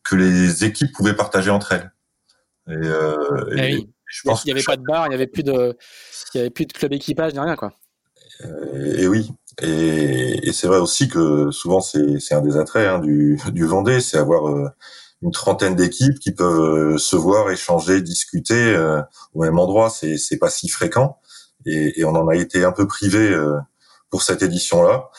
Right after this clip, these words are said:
Speaker 1: Et quelque part, euh, le moment de partage où toutes les équipes étaient, euh, sur le ponton, alors pas forcément tous les membres de chaque équipe, mais un, un certain nombre, euh, c'était cette, euh, cette descente de,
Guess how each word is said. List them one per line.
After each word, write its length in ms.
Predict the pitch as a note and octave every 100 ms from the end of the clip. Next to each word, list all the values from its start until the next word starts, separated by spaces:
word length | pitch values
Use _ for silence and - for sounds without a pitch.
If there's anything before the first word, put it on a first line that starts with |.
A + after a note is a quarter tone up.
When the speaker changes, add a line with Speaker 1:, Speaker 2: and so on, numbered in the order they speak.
| - - -
Speaker 1:
Et 220 | E2+ E2
quelque 260 | D#2 D#2 -
part, 280 | - G#2+ E2
euh, 400 | D#2 D2+ C#2+ C2
le 220 | F#2 G#2
moment 260 | A2+ G2 F#2+
de 80 | F#2+
partage 440 | G2 - G2 F#2
où 120 | G2
toutes 220 | A2 A#2 G#2+
les 160 | F#2
équipes 260 | F#2 - F#2
étaient, 200 | E2 F#2
euh, 220 | F2 D2+
sur 180 | - D2+
le 40 |
ponton, 260 | E2 F2 C3
alors 140 | D2+
pas 100 | E2
forcément 380 | E2 D#2+ - E2
tous 160 | - G2+
les 80 |
membres 180 | F2 F2+
de 60 | E2
chaque 260 | - -
équipe, 280 | F2 - G2 F#2
mais 220 | G2+ G2+ - _ _ - - -
un, 220 | F2 D#2+
un 100 | F2+
certain 340 | F2+ D#2+ - D2+
nombre, 300 | F#2 B2 - _ _ -
euh, 280 | D#2 D2+ D2
c'était 400 | - F#2 - A2+
cette, 300 | - E2+ -
euh, 260 | E2 D#2 D2+ - _ _ _ _
cette 300 | - - -
descente 440 | D2+ E2+ - F2+ D#2+
de, 160 | D2+